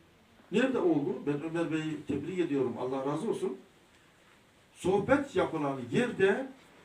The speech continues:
melekler hazır olur ve burada uzun müddet melekler buradan gitmezmiş. Yani kırk gün burada durur diyor.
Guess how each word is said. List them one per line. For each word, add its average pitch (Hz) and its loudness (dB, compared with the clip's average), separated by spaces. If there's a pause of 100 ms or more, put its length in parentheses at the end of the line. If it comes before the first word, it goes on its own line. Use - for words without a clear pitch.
melekler 190 2 (160)
hazır 139 -2
olur 262 0 (880)
ve 233 6
burada 262 4
uzun 269 0
müddet - -4
melekler 214 2
buradan 185 -2
gitmezmiş. 135 -10 (1500)
Yani 147 0 (440)
kırk - 8
gün 208 -4
burada 196 2
durur 143 -2
diyor. 101 -10